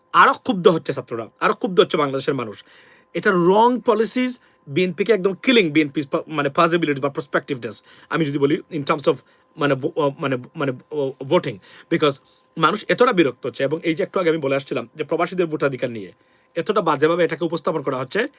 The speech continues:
এটা করা কোনো দরকার ছিল না, এটা wrongly করা হয়েছে, এবং আমি মনে করি এটা করা উচিত হয় নাই, ladies and gentlemen। So এই গেল একটা।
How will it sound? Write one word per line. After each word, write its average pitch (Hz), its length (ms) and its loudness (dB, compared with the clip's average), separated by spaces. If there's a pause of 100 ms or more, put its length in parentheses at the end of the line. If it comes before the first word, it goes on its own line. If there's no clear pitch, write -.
(140)
এটা 151 160 -2
করা 156 180 -4
কোনো 147 200 -6
দরকার 135 260 -4
ছিল 127 220 -8
না, 98 140 -14 (220)
এটা 139 140 -6
wrongly 151 440 0
করা 180 160 0
হয়েছে, 185 200 0
এবং 156 380 -6
আমি 147 100 -2
মনে 147 140 -2
করি 147 200 -2
এটা 160 200 -2
করা 143 220 -4
উচিত 139 260 -4
হয় 120 100 -4
নাই, 98 140 -14 (240)
ladies 139 220 -2
and 131 120 -6
gentlemen। 123 240 -4 (540)
So 208 160 8 (2250)
এই 190 80 4
গেল 180 140 6
একটা। 139 280 -2